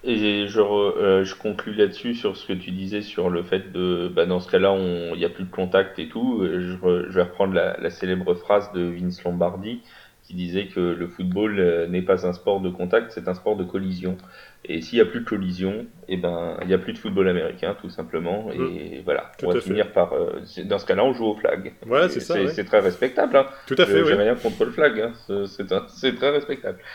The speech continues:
Speaker 1: Mais c'est pas le même sport.
Speaker 2: Voilà.
Speaker 1: <laughs> C'est pas les mêmes règles.
Speaker 2: C'est sûr.
Speaker 1: Euh, ton coup de, ton coup de cœur, mon cher, euh, Bertrand.
Speaker 2: Bah, j'étais très dur avec eux tout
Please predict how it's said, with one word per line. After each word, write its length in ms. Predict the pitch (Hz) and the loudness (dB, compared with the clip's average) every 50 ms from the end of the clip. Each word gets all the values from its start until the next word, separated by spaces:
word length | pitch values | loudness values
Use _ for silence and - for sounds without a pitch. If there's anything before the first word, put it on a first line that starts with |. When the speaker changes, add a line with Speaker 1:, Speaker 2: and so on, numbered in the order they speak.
| - - _ 107 | -20 -10 _ -6
Speaker 1:
Mais 60 | 98 | 0
c'est 120 | - 104 | 0 4
pas 80 | 92 110 | 4 4
le 80 | 127 | 4
même 160 | 135 143 139 139 | 4 0 0 -2
sport. 240 | - - - - - - - - - - - | -4 -4 -4 -4 -4 -8 -18 -20 -18 -10 -4
Speaker 2:
Voilà. 200 | 123 120 110 95 - - - - - - | -4 -2 -2 -4 -6 -10 -16 -20 2 4
Speaker 1:
<laughs> 80 | 156 143 | 4 4
C'est 120 | 143 131 | 4 4
pas 100 | 117 120 | 2 2
les 80 | 123 127 | 2 4
mêmes 200 | 120 113 98 90 | 2 0 0 0
règles. 180 | 90 - - - - - | -2 -2 -4 -8 -14 -16
Speaker 2:
C'est 180 | - - 139 131 | -10 -6 -6 -6
sûr. 300 | - - - 113 104 104 | -6 -6 -6 -6 2 6
Speaker 1:
Euh, 300 | 127 131 135 135 135 135 | 6 8 8 8 6 6
ton 220 | 135 - 208 208 185 | 4 4 2 2 2
coup 180 | - - 208 | 0 -2 0
de, 380 | 185 185 190 185 185 180 180 180 | 2 2 4 4 6 6 4 4
ton 180 | 180 - 208 | 4 2 -2
coup 140 | 185 - 190 | 0 0 -2
de 120 | 180 - - | -4 2 4
cœur, 240 | 123 107 101 95 95 95 92 | 6 6 6 6 4 0 -4
mon 80 | 95 92 | -6 -6
cher, 260 | - - - 95 95 92 87 | -4 0 2 2 2 2 0
euh, 220 | 90 90 90 87 90 - - - - - | -2 -2 -2 -4 -6 -8 -14 -18 -8 -6
Bertrand. 280 | - 92 - - - - _ _ - | -6 -6 -6 -10 -20 -20 _ _ 2
Speaker 2:
Bah, 580 | 117 143 156 160 165 165 165 160 160 160 160 143 | 6 8 8 8 8 8 8 6 4 4 0 -4
j'étais 300 | 113 123 139 - 165 151 | -2 -2 0 0 0 -2
très 200 | - - 156 151 | 2 4 4 4
dur 240 | 139 139 151 147 143 | 4 4 2 4 6
avec 340 | 143 143 131 143 139 139 - | 6 6 4 2 0 0 -6
eux 60 | 147 | -8
tout 160 | - - 139 | -8 -10 -10